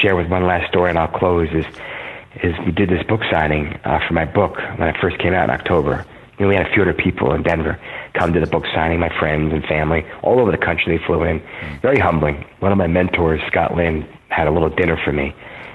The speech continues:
Speaker 1: He said, "You can invite twenty-two people." It was just how many people would fit in the private dining room, my favorite
Speaker 2: <laughs>
Speaker 1: steak place.
Speaker 2: Mm.
Speaker 1: "You can, you can invite twenty-two people. You know, two of them are my parents, so you got twenty friends.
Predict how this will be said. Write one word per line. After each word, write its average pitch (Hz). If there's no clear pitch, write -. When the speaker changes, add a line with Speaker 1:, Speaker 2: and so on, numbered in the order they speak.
Speaker 1:
He 80
said, 82
"You 101
can 107
invite 92
twenty-two 95
people." 78
It 90
was 90
just 87
how 78
many 85
people 80
would 76
fit -
in 80
the 76
private 80
dining 82
room, 73
my 76
favorite 80
Speaker 2:
<laughs> -
Speaker 1:
steak 80
place. 60
Speaker 2:
Mm. 82
Speaker 1:
"You -
can, 104
you 98
can 104
invite 90
twenty-two 98
people. 82
You 80
know, 80
two -
of 113
them 101
are 90
my 85
parents, 85
so 80
you 95
got 92
twenty 95
friends. 80